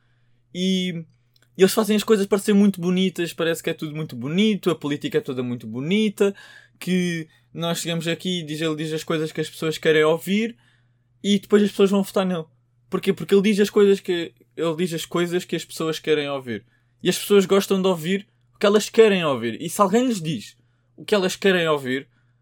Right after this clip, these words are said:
isto é muito perigoso. Porque o André Ventura, ao dizer coisas que as pessoas querem ouvir e, e a aliciar-lhes com, com isto que ele diz, é muito perigoso, porque as pessoas pensam assim,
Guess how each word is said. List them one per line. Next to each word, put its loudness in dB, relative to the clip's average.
isto 2
é 12
muito 6
perigoso. 0
Porque 0
o 4
André 10
Ventura, -2
ao -2
dizer -2
coisas -8
que -8
as 0
pessoas 0
querem 2
ouvir -4
e, -6
e 4
a 6
aliciar-lhes 2
com, -8
com -2
isto 0
que -2
ele -2
diz, -10
é -4
muito 4
perigoso, 2
porque -8
as -4
pessoas -2
pensam -2
assim, -4